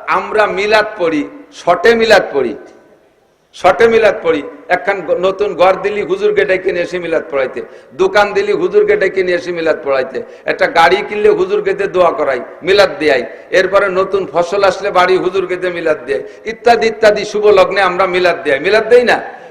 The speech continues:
কিন্তু মিলাদ মানে হুজুরের জন্ম, জন্ম বৃত্তান্ত কে-, কিসসা। এই যতটুক টাইমের ভিতরে হুজুররা মিলাদ পড়িয়ে দেয়, ওতে কি হুজুরের গোটা জীবনী আলোচনা করা সম্ভব? আদৌ সম্ভব না। এটা হলো শর্ট মিলাদ।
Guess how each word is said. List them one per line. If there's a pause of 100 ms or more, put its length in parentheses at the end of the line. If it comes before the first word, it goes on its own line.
কিন্তু
মিলাদ
মানে
হুজুরের
জন্ম, (300)
জন্ম
বৃত্তান্ত
কে-,
কিসসা। (360)
এই
যতটুক
টাইমের
ভিতরে
হুজুররা
মিলাদ
পড়িয়ে
দেয়, (200)
ওতে
কি
হুজুরের
গোটা
জীবনী
আলোচনা
করা
সম্ভব? (920)
আদৌ
সম্ভব
না।
এটা
হলো
শর্ট
মিলাদ।